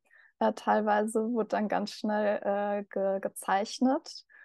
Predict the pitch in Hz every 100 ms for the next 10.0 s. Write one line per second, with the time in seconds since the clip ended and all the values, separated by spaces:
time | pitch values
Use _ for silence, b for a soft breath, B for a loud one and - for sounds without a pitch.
0 | b b - 208 214 214 208 - 214 220
1 | 233 - 214 - 185 - 269 254 247 -
2 | 247 262 269 277 277 214 220 226 220 214
3 | - 214 214 - 214 - - 208 190 214
4 | 220 247 240 233 214 202 - 214 - 202
5 | 202 202 196 202 - - _ 247 247 214
6 | 214 - 208 208 214 214 - - 202 208
7 | - 202 - 196 202 196 196 202 196 202
8 | - 220 214 196 202 - 202 202 196 202
9 | 196 - 190 - 196 190 190 185 190